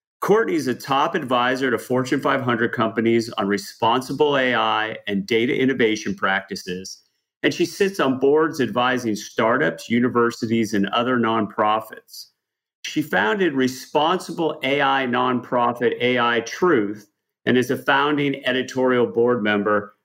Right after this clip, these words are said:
for Springer's A I and Ethics Journal. Prior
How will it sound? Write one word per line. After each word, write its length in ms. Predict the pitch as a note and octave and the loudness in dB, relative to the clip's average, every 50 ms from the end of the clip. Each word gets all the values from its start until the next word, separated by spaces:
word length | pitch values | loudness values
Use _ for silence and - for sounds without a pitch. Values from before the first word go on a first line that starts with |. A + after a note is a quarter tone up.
| _ _ - | _ _ 2
for 100 | - A2+ | 2 2
Springer's 720 | - - - - - - C#3 C#3 C#3+ C#3 C3+ C3+ B2 - - - | 2 0 -10 -14 -6 0 2 2 2 4 2 0 0 -2 -4 -4
A 200 | A#2 B2 C3 C3 | -2 -2 0 2
I 180 | C3 B2+ B2 B2 | 2 2 0 0
and 160 | A#2+ A2+ A2+ | -2 -2 -2
Ethics 500 | - A#2+ A#2 - - A#2+ A2 - - - - _ _ - B2 | -2 -4 -4 -2 -2 -4 -4 -4 -8 -16 -18 _ _ -8 -6
Journal. 640 | - G#2+ A2+ B2 C3 C3+ B2 G2 E2 - - _ _ _ _ _ _ _ _ _ _ _ _ _ - | 0 2 2 4 4 2 2 0 -2 -6 -14 _ _ _ _ _ _ _ _ _ _ _ _ _ -6
Prior 640 | - - D#3+ D#3 E3+ G3 G#3+ F#3+ D#3+ C#3 C3+ - | 0 2 2 4 4 0 0 -2 -2 -4 -4 -8